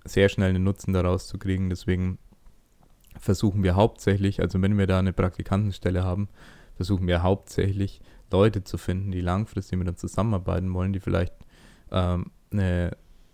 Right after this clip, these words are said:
Geringverdienerstelle haben wollen oder, ähm, Teilzeit, Vollzeit, was auch immer in Zukunft, äh, die sich vielleicht da was vorstellen können, bei uns zu arbeiten, weil wir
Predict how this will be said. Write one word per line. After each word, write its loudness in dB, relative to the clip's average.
Geringverdienerstelle 0
haben -2
wollen -2
oder, -2
ähm, -4
Teilzeit, 2
Vollzeit, -2
was -2
auch -6
immer 0
in -2
Zukunft, -6
äh, 0
die -2
sich -6
vielleicht 2
da 2
was 0
vorstellen 2
können, -2
bei 0
uns -6
zu -2
arbeiten, -2
weil 0
wir -2